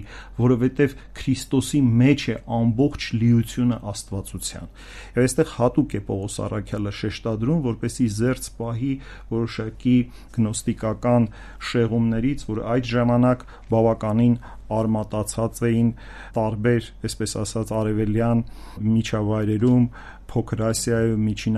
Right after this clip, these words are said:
Ասիայում և այլն։ "Դուք էլ լցված եք նրանով", շարունակում է Պողոս առաքյալը, "որ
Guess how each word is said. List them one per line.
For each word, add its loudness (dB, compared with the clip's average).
Ասիայում 0
և 0
այլն։ -8
"Դուք 6
էլ 10
լցված 6
եք -2
նրանով", 8
շարունակում 2
է 0
Պողոս -2
առաքյալը, -2
"որ 8